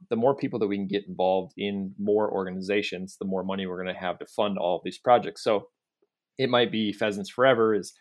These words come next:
planting grass and, you know, creating a habitat, but that's also gonna help, uh, you know, the mule deer, and it's gonna help the turkey, and it's gonna help waterfowl, and it's gonna help all of these different species. And I think that's really the approach that we need to, that we as a company at Public Land Tees need to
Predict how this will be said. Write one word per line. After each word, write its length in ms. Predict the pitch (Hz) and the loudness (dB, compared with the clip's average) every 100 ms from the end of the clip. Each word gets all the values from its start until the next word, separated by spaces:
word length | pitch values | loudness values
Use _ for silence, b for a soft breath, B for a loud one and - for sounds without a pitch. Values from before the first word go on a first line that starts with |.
| b b - | b b -6
planting 300 | 107 110 104 | 0 0 2
grass 580 | 104 107 110 104 - - | 4 6 6 4 -8 -10
and, 300 | 90 92 90 - | -8 -6 -10 -8
you 100 | 98 | -6
know, 140 | 90 | -6
creating 380 | - 110 101 95 | -2 0 0 -2
a 20 | |
habitat, 600 | 98 98 101 - 95 92 - | 0 0 0 -2 -2 -2 -4
but 120 | 92 | -4
that's 220 | 98 95 98 | -2 -2 -2
also 260 | 92 - | -4 -4
gonna 200 | 87 87 | -8 -8
help, 320 | 87 95 - _ b b b b - | -4 -4 -4 _ b b b b -4
uh, 400 | 92 90 90 90 | -2 -2 -2 -2
you 100 | 107 | -4
know, 260 | 92 95 95 | -2 -4 -4
the 60 | 101 | -2
mule 260 | 110 113 | 2 2
deer, 220 | 95 87 87 | 2 -2 -6
and 80 | |
it's 120 | 87 - | -8 -8
gonna 160 | 95 | -6
help 220 | 98 95 | -4 -4
the 60 | - | -4
turkey, 380 | - 101 - 87 | -2 -2 -4 -10
and 80 | 85 | -10
it's 120 | - | -10
gonna 180 | 90 90 | -10 -6
help 280 | 90 90 _ 98 | -4 -4 _ 2
waterfowl, 500 | 107 98 - 82 82 | 4 4 2 -4 -4
and 60 | |
it's 100 | 87 | -8
gonna 140 | 95 90 | -10 -6
help 200 | 98 - | -6 0
all 240 | 101 101 | 2 2
of 60 | 87 | -2
these 160 | 87 | -6
different 320 | - 98 90 - | -4 -6 -8 -8
species. 500 | - 139 - 101 - b b b b - | -2 -2 -2 -8 -10 b b b b -4
And 320 | 101 95 101 | -2 0 -2
I 80 | 107 | 0
think 200 | - 151 | 2 4
that's 320 | 123 127 - 104 | 6 4 0 -2
really 260 | 113 104 | 2 2
the 120 | 98 | 0
approach 480 | 98 - - 85 - | -2 -2 -2 -2 -4
that 100 | 104 | -8
we 160 | 92 95 | -6 -6
need 140 | 95 | -6
to, 80 | 90 - | -8 -8
that 140 | 90 - _ 135 | -8 -8 _ 2
we 420 | 147 139 120 107 | 6 6 4 0
as 160 | 104 | -2
a 60 | 101 | -4
company 380 | - 101 - 92 | -4 -6 -4 -6
at 100 | - | -2
Public 260 | 101 92 | -4 -4
Land 160 | 92 90 | -8 -8
Tees 240 | 135 123 104 | -8 -6 -6
need 140 | |
to 100 | 95 | -8